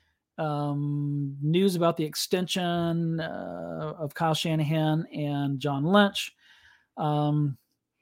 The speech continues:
just says that they've ex-, they've extended them to multi-year contract extensions, uh, or signed them to multi-year contract extensions, but nothing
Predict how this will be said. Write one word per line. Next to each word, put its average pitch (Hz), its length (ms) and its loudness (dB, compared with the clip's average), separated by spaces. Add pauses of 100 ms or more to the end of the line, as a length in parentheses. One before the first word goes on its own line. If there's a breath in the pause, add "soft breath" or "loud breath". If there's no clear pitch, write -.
(480)
just - 240 2
says 196 220 10
that 160 100 -4
they've 170 240 6
ex-, - 400 -2
they've 165 200 4
extended 208 460 6
them 202 140 6
to 165 680 4
multi-year 175 760 6
contract 165 480 0
extensions, 151 840 -2
uh, 139 180 -4
or 135 100 -6
signed 180 300 4
them 165 140 2
to 147 320 -2
multi-year 147 680 -2
contract 143 520 -4
extensions, 135 500 -6
but 135 240 -6
nothing 156 580 4